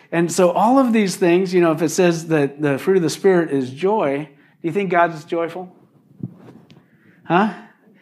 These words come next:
Does he have a bad day every once in a while? It's like, "Oh man, I am totally lacking joy. I think I'm gonna have to wipe out a few people just for fun." <laughs> Right? That's what some people actually believe,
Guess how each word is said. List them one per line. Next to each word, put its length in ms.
Does 80
he 60
have 100
a 60
bad 420
day 420
every 180
once 260
in 60
a 20
while? 260
It's 100
like, 160
"Oh 200
man, 260
I 100
am 140
totally 340
lacking 420
joy. 260
I 60
think 180
I'm 100
gonna 140
have 160
to 100
wipe 300
out 160
a 40
few 200
people 340
just 200
for 120
fun." 500
<laughs> 40
Right? 440
That's 220
what 120
some 300
people 320
actually 340
believe, 680